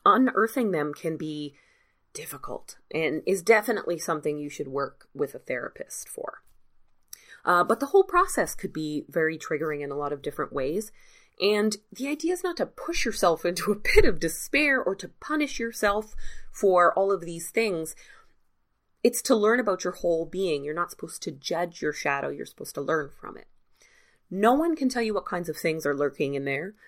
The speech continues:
No one can tell you what issues you have to deal with or when. No one can tell you when you're finished even.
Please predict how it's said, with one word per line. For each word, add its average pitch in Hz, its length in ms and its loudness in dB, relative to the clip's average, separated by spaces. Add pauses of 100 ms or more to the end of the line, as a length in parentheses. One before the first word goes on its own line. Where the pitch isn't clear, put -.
(160)
No 170 140 4
one 214 220 2
can 226 160 -2
tell 208 180 0
you 185 140 -6
what 170 140 0
issues 156 460 -4
you 160 160 -8
have - 380 2
to 170 100 -4
deal 147 280 2
with 143 380 0 (720)
or 180 240 8
when. 147 480 0 (380)
No 214 160 10
one 247 200 8
can 220 160 4
tell 202 220 4
you 175 260 -6
when 180 280 0
you're 196 100 -2
finished 262 440 0
even. 135 340 -6